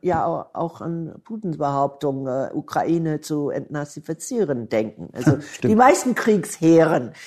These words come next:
Speaker 1: kommen mit irgendwelche Scheinansprüche, dass sie die Welt verbessern wollen und nicht nur, äh, ihr Macht ver-, äh, erweitern.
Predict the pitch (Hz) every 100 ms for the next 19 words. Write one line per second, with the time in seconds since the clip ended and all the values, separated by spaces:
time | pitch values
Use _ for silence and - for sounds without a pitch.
0 | - - - 190 196 196 185 170 143 139
1 | 156 165 - _ 180 185 202 185 170 170
2 | 175 - - 175 160 165 180 175 170 -
3 | 151 165 170 - - 147 143 143 156 156
4 | 151 - 156 156 147 139 151 147 147 151
5 | 151 151 147 151 147 123 120 113 113 98
6 | 92 78 135 117 - - 160 170 180 -
7 | - - 131 135 135 123 117 - - _
8 | - 131 127 127 - 143 139 135 123 -
9 | - 151 147 - - 156 139 - 139 139
10 | - 131 131 123 123